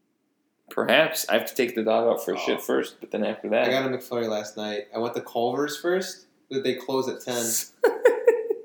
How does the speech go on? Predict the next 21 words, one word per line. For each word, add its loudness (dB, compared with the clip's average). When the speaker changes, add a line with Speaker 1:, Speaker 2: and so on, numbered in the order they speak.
Speaker 1:
These -8
habits, 2
mate. -2
All 6
right. 6
Um, 8
anything 4
else 4
before 0
we 2
go 4
to 2
the 4
unemployed? 2
Speaker 2:
Oh, 8
yeah, 6
Wendy 2
Williams, 0
uh, -2
farting 2
on, -8